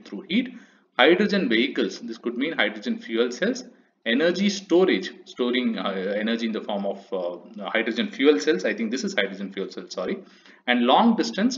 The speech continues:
transport of energy. Can we transport hydrogen from a source to a destination? Source could be the place where hydrogen is produced, in a factory, in an industrial complex, and transported to a place where it will be used. Let's say for heating applications, then maybe some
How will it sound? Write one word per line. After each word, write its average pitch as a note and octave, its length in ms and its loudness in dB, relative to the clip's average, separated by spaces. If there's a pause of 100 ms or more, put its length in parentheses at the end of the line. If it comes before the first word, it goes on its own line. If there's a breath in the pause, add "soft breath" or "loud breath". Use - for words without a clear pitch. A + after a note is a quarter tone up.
transport F3+ 540 0
of G2 140 -2
energy. G2 380 -4
Can C3 280 0
we F3+ 100 -4
transport D3+ 600 0
hydrogen A#2 420 0
from A#2 220 -4
a G2+ 60 -2
source F3 420 0 (320 loud breath)
to G#3+ 80 2
a A#3+ 120 4
destination? G2+ 600 -4
Source F3 380 0
could - 180 -4
be D3+ 100 -4
the C3+ 100 -2
place B2 300 0
where A#2+ 120 -2
hydrogen B2 420 -2
is A#2+ 100 -8
produced, A#2 540 -6 (240)
in G2 120 -10
a G2 80 -10
factory, - 540 -4 (340)
in G2+ 120 -4
an G2 100 -6
industrial C3 460 -4
complex, C3+ 480 -4 (400 loud breath)
and B2+ 300 2
transported G3 680 2
to D#3+ 80 0
a - 120 -2
place F3 280 0
where B2+ 160 4
it A#2 100 -4
will C3 80 -8
be A#3 100 2
used. C#3+ 480 0 (800)
Let's B2 140 -6
say C#3 80 -2
for C3 160 0
heating D#3 340 -2
applications, D#3 600 -2
then D#3 320 -2
maybe B2+ 300 -2
some F3 360 -6